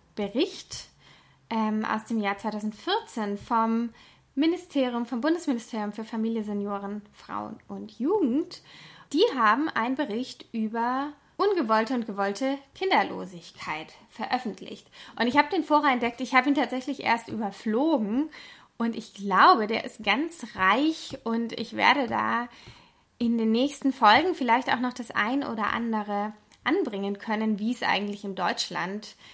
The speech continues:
so die Lage mit dem unerfüllten Kinderwunsch ist und wer da so betroffen ist. Link mache ich euch natürlich wieder in die Shownotes mit rein, aber ich bin da auf eine interessante Sache vorher gestoßen.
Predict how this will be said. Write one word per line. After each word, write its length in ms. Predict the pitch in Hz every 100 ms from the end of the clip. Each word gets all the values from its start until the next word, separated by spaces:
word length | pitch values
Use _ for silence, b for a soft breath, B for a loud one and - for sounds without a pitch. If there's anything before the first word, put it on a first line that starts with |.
| B _
so 200 | - 196
die 120 | 202
Lage 480 | 190 160 208 202 202
mit 120 | 202
dem 180 | 196 202
unerfüllten 640 | 208 214 - - 202 202
Kinderwunsch 560 | - 277 269 185 - -
ist 400 | - 370 359 -
und 140 | 202
wer 100 | 208
da 140 | 208 202
so 100 | 196
betroffen 560 | 190 - - 196 285
ist. 380 | 285 330 392 - -
Link 320 | 254 294 311 -
mache 260 | 254 240 247
ich 140 | 233
euch 220 | 214 226
natürlich 500 | 220 214 247 214 220
wieder 300 | 214 220 202
in 120 | - 196
die 100 | 208
Shownotes 400 | 339 381 - -
mit 180 | 214 208
rein, 420 | 190 220 277 294 B B B B
aber 460 | - 220 294 285 294
ich 140 | 277 -
bin 180 | 247
da 400 | 262 233 - 208
auf 240 | 220 - -
eine 400 | 196 202 208 220
interessante 640 | - 208 - - 208 214 233
Sache 400 | 180 190 190 175
vorher 300 | - 180 175
gestoßen. 500 | 185 - 226 180